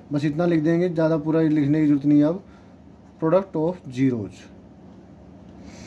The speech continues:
यानी कि टू alpha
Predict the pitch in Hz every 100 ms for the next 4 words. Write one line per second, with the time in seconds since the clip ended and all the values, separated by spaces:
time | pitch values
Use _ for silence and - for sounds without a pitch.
0 | - - - - - - - - - -
1 | - - 170 - 131 131 135 135 185 208
2 | - - - - - - - - - -
3 | - - - - - - - - - -
4 | - - - - - - - - - -
5 | - - - - - - - - - 196
6 | 214 220 165 147 - 147 156